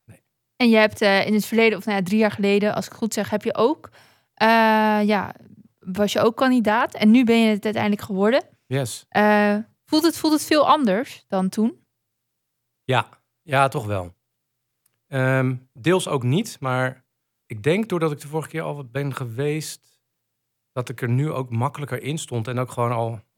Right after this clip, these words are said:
Speaker 1: eh, kon, zeg maar, misschien een soort van een, een verleden van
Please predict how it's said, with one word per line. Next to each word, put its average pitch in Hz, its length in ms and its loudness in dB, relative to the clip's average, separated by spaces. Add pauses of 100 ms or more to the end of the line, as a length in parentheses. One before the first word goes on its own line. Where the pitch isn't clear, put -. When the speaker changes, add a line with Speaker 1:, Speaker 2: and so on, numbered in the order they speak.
Speaker 1:
eh, 123 160 -16
kon, 147 260 -10
zeg - 200 -14
maar, 120 420 -6 (140)
misschien 143 340 -6 (100)
een 151 220 -6 (300)
soort - 260 -14
van 117 200 -14 (280)
een, - 160 -8
een 131 80 -2
verleden 139 380 2
van 123 300 -2